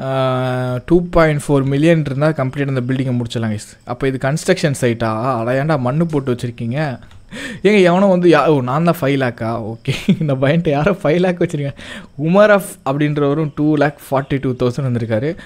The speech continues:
அந்த ஜே ஜே நக்ஸ் அக்கா வந்து பார்த்தீங்கன்னா, இப்போ தான் கொஞ்சம் கொஞ்சமாக வந்துகிட்டு இருக்காங்க, தேர்ட்டி சிக்ஸ் அப்படி வந்திருக்காங்க. ஓகே, இப்போ வந்து இந்த கன்ஸ்ட்ரக்ஷன் பைப் வாங்கலாமா, இல்ல கன்ஸ்ட்ரக்ஷன் லோ ரைஸ் இது வாங்குவோம்.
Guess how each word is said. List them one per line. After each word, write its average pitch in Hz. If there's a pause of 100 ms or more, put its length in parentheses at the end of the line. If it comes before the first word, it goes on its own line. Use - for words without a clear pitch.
(180)
அந்த 127
ஜே 151
ஜே 170
நக்ஸ் 151
அக்கா 135
வந்து 120
பார்த்தீங்கன்னா, 123
இப்போ 123
தான் 120
கொஞ்சம் 117
கொஞ்சமாக 139
வந்துகிட்டு 143
இருக்காங்க, 127
தேர்ட்டி 123
சிக்ஸ் - (100)
அப்படி 117
வந்திருக்காங்க. 123 (400)
ஓகே, 151
இப்போ 151
வந்து 147
இந்த 127
கன்ஸ்ட்ரக்ஷன் 147
பைப் 135
வாங்கலாமா, 127 (120)
இல்ல 120
கன்ஸ்ட்ரக்ஷன் 135
லோ 139
ரைஸ் - (100)
இது 120
வாங்குவோம். 120